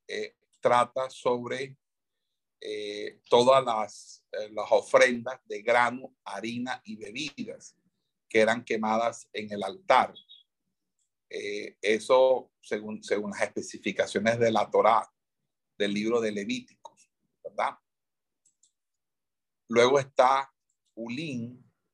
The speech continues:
Ulín en hebreo es Masejet Ulín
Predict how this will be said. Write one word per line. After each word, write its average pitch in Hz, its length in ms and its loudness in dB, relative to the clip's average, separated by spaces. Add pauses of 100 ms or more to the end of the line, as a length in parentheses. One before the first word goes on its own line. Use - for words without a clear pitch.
(120)
Ulín 117 600 -4 (680)
en 110 220 0
hebreo 117 600 4 (500)
es 107 380 -12
Masejet 110 760 -2 (380)
Ulín 117 640 -2